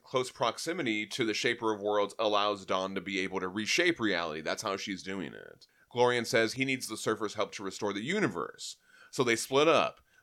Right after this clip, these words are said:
Dawn is gonna stay with Z and create Earth, and the Surfer is gonna go off with Glorian and create everything else. As they leave, Dawn yells to the Surfer, "When you recreate all of existence, bring all of our friends back first." So the Surfer promises.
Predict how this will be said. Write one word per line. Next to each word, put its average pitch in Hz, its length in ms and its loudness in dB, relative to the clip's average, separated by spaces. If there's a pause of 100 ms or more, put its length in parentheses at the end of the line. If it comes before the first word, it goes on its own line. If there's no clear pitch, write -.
Dawn 110 240 4
is 107 120 -2
gonna 110 140 0
stay 110 200 0
with 104 160 -2
Z 143 460 2
and 107 160 -2
create 104 420 0
Earth, 131 480 6
and 110 140 0
the 104 40 -4
Surfer 113 480 2
is 101 140 0
gonna 101 180 -2
go 98 120 4
off 95 180 4
with 98 100 -8
Glorian 95 400 0
and 92 80 -4
create 85 420 0 (100)
everything 87 420 -2
else. - 580 -10 (120)
As 135 220 6
they 127 120 6
leave, 120 320 0
Dawn 107 240 0
yells 104 240 -2
to - 100 -10
the 107 80 0
Surfer, 117 480 0
"When 131 160 0
you 151 120 -8
recreate 185 400 0
all 165 160 4
of 165 80 0
existence, 147 540 -4
bring 165 260 0
all 165 160 6
of 170 80 4
our 170 120 8
friends 156 380 -2
back 151 280 2
first." 135 800 2
So - 140 0
the 127 100 4
Surfer 131 340 4
promises. 78 960 -4